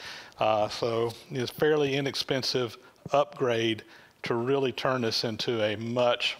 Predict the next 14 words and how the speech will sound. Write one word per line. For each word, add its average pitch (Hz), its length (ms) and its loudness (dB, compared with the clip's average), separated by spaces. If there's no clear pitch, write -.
more 113 520 0
useful, 104 640 -4
um, 98 400 0
instrument 110 580 -4
than 107 360 -4
it 117 120 0
was 110 480 0
as 113 200 2
it 117 80 -4
was 107 200 -4
designed 101 340 -2
from 110 100 -12
the 98 60 -12
factory. 104 460 -4